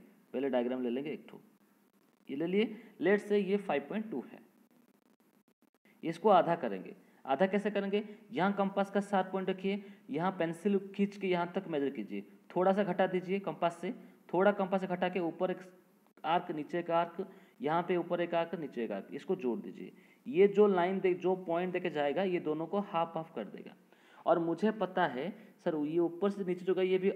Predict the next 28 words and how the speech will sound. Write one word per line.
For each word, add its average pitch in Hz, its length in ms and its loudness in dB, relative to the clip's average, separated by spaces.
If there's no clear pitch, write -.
दूसरा 160 240 0
diagonal 120 380 0
है, 98 100 -8
और 156 120 0
दूसरा 165 300 0
diagonal 190 340 0
ऊपर 190 400 0
हाफ, 202 320 0
नीचे 156 360 -4
हाफ 170 280 -6
रहेगा, 95 300 -8
तो 139 80 -6
दूसरा 160 300 -2
point 185 220 -4
कितना 185 200 -4
है, 202 80 -2
सिक्स - 280 -10
पॉइंट 190 260 -4
फ़ोर 185 220 -2
है, 185 40 2
उसको 180 200 -4
आधा 147 220 0
कर 147 180 -4
दीजिए, - 240 -8
थ्री 170 180 -6
पॉइंट 170 400 -8
टू 165 180 0
आएगा। 104 260 -2